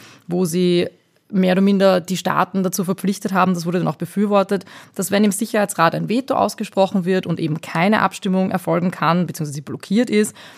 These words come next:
dass sich automatisch die Generalversammlung, wo alle Staaten der Welt versammelt sind,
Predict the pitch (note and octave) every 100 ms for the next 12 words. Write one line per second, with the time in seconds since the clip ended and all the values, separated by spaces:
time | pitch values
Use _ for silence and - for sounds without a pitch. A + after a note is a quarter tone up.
0 | - G3+ F3 F3+ E3+ F3+ F3+ E3+ E3+ E3+
1 | D3+ E3 D#3+ B2 D#3 G#3 G#3+ G3 F3+ F#3
2 | D#3 D#3+ - C3+ F3 A#3 - F#3+ G3+ G#3+
3 | G3 F#3 F#3+ - G3 F3+ F#3 F3+ F#3+ F#3